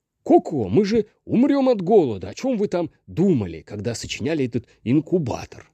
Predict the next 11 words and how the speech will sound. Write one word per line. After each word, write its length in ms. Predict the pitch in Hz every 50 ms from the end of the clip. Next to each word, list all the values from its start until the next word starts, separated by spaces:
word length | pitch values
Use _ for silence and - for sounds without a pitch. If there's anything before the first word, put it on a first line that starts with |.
| _ _ _ _ _ _ _ _ _ _ _ _ _ _ _ _ -
"Не 140 | 101 131 156
волнуйтесь. 800 | 156 185 190 190 180 147 117 92 85 - - - - - _ _ _ _ _ _ _ _
Конечно, 640 | _ - - 78 76 80 85 139 185 - - - 190
мы 180 | 156 101 113 151
обо 160 | 151 127 131
всём 280 | - - - 135 156 156
позаботились. 840 | - 160 156 180 185 165 143 120 101 - - 85 82 - - - _ _ _ _ _ _ _ _
Цветные 720 | _ - - 101 120 117 - 101 104 135 147 135 113 98
бруски, 640 | 87 90 98 95 90 - - - _ - 240 269 247
которые 440 | - - 101 - - 110 104 101 98
вы 200 | 95 104 101 -